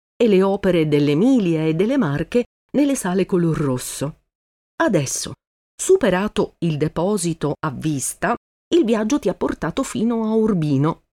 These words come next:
nella sala ventiquattro. Tutte le opere di questa sala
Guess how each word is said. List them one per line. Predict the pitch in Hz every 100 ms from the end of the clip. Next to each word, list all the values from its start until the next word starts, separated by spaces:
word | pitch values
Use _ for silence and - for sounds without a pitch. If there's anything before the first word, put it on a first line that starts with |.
| -
nella | 262 285 262
sala | - 156 196
ventiquattro. | 175 185 - - 110 139 - - - _ _ _ _ _ _ _ -
Tutte | 175 190 170
le | 156
opere | 170 214 180 139
di | 139
questa | - 185 -
sala | 233 262 285 285